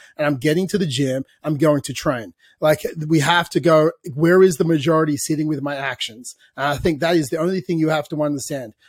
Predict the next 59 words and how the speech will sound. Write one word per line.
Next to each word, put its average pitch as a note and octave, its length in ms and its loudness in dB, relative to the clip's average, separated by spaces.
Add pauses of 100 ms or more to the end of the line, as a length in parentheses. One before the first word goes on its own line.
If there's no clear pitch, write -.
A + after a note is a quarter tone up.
(100)
because D#3 320 0
what F#3 160 2
is G3+ 160 0
done F#3+ 220 2
is A3 180 0
done. B2+ 280 -2 (240)
You D#3 120 0
can't G#3 240 4
change E3+ 280 0
the C3+ 100 -6
weekend. D#3 440 -4 (240)
You D#3+ 80 -4
can't G#3 240 2
change G3 260 0
the D#3+ 80 0
past. B2+ 440 -2
If D3 180 -4
you D#3+ 80 -2
do, G#3+ 160 -4
you F#3 180 -2
can G#3 240 2
change F#3+ 260 2
the C#3+ 60 -8
past E3+ 360 0
and C#3+ 120 -2
you F3 120 4
do F3+ 40 8
have D#3+ 360 2 (260)
some F3+ 240 0
form E3+ 220 0
of D3+ 120 -4
time D#3+ 220 -2
machine, D#3 280 -4
let F3+ 140 0
me F#3+ 80 -2
know. E3 480 2
We'll D#3+ 140 -2
do E3+ 180 6
the E3+ 80 0
Back E3+ 260 0
to - 80 -14
the F3 100 0
Future, D#3+ 380 -4
get D#3 200 -4
the E3+ 60 2
almanac, D#3+ 500 0
and D3 60 -4
we'll D3 180 -4
go D#3+ 140 0
play D#3+ 220 -2
some C#3 180 -6
bets. C3 360 -2 (300)
But E3+ 260 4 (300)
we F3+ 120 2
don't A3 280 8
have F3 280 4
that D#3+ 140 4
ability, D#3+ 520 2
team. G#3+ 400 2